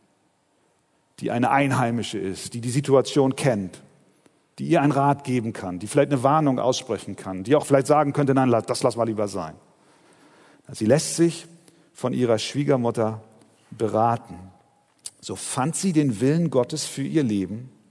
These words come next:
durch eine vernünftige Beratung mit der Person, die ihr sehr nahe stand. Ich kann das nur empfehlen. Ich kann das nur empfehlen. Hol dir Rat ein, wenn du nach dem Willen Gottes in deinem Leben fragst.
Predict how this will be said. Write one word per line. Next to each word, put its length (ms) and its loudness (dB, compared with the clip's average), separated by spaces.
durch 160 -10
eine 160 -4
vernünftige 680 -2
Beratung 580 0
mit 160 -8
der 100 0
Person, 680 -4
die 120 -8
ihr 280 -2
sehr 240 0
nahe 200 -2
stand. 180 -10
Ich 100 -18
kann 200 -4
das 240 -2
nur 140 -4
empfehlen. 500 -8
Ich 100 -20
kann 220 -6
das 220 -8
nur 100 -8
empfehlen. 400 -10
Hol 140 0
dir 180 4
Rat 380 0
ein, 320 -8
wenn 160 -2
du 80 -4
nach 160 -2
dem 240 -6
Willen 200 0
Gottes 300 -2
in 60 -8
deinem 220 -2
Leben 240 -2
fragst. 500 -14